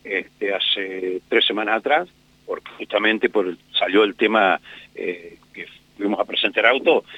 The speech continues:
y, y, y nos encontramos con una ordenanza modificada en el dos mil dieciocho y nosotros ni idea. Y no teníamos idea porque no, no nos notificaron nunca. Con el agravante, con el agravante que en todo el país,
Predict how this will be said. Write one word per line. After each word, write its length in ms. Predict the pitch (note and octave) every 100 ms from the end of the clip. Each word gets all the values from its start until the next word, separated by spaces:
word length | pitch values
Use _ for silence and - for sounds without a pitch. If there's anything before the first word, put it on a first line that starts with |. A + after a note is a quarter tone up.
| -
y, 120 | - F#2 -
y, 220 | G2 F2+ G#2
y 40 |
nos 140 | G2+ G2
encontramos 460 | G2+ F#2+ A#2 A2+
con 160 | G2+ F#2+
una 320 | G2+ G2 F#2+
ordenanza 600 | F#2+ G2 G2 A2+ G#2+ A2+
modificada 560 | G2+ G2 F#2+ G2 A#2+ A2
en 40 |
el 60 | G2+
dos 140 | G2
mil 120 | A2+
dieciocho 520 | G#2 G#2 A#2+ A2 C#3+ D3 - -
y 80 | G#2+
nosotros 360 | - A2 C3
ni 100 | C3+
idea. 340 | G2 F#2+ F#2 C2 - _ -
Y 120 | F#2 -
no 80 |
teníamos 300 | - C#3 A#3
idea 160 | - A3
porque 160 | G#2 C3+
no, 100 | E3
no 160 | A#2 - -
nos 280 | A#2+ C3 B2
notificaron 520 | G#2 G#2 A2+ B2+ A2+
nunca. 280 | G2 D#2 - - - - - _ _ _ _ _ -
Con 200 | C#3+ -
el 120 | C3+
agravante, 760 | G3 A#2+ A2 B2+ F2+ - - -
con 160 | G3
el 80 | D3+
agravante 540 | C#3+ A#2+ B2+ G#2 A#2 -
que 140 | B2+
en 220 | C3 B2+ A2+
todo 360 | - F3 A#2+ G2
el 120 | F2
país, 360 | - E2+ F2